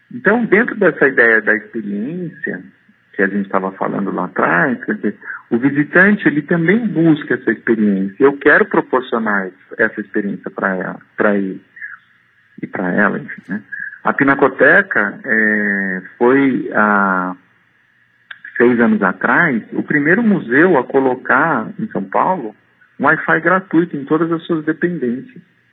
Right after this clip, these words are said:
Porque é isso, quer dizer, hoje em dia a gente quer compartilhar, a gente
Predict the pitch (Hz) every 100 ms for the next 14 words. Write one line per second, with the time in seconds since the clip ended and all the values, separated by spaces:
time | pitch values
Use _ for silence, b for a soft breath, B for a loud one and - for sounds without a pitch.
0 | _ _ _ _ _ _ _ _ _ _
1 | - - - 370 403 302 285 - - 110
2 | 104 107 104 123 135 123 107 107 165 202
3 | 113 104 123 - - - 156 156 202 196
4 | 202 - 226 170 151 139 143 - -